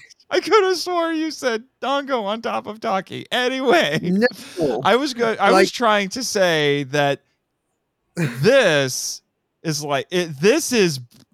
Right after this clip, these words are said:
Speaker 1: like, top five, maybe even top three best action sequences I've seen on this show.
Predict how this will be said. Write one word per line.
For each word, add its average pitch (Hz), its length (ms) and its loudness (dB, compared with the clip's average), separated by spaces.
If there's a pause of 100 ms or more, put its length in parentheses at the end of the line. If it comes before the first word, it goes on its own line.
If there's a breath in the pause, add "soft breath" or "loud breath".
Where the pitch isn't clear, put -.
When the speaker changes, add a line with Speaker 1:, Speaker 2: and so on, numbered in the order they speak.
(300)
Speaker 1:
like, 147 160 -2 (140)
top 170 400 -2
five, 160 460 0
maybe 175 220 -6
even 156 240 -8
top - 440 -8
three 143 240 -4 (180)
best 147 460 -2
action 127 360 -4
sequences 120 640 -8
I've 117 220 0
seen 131 320 -2
on 113 180 -2
this 110 160 -8
show. - 440 -8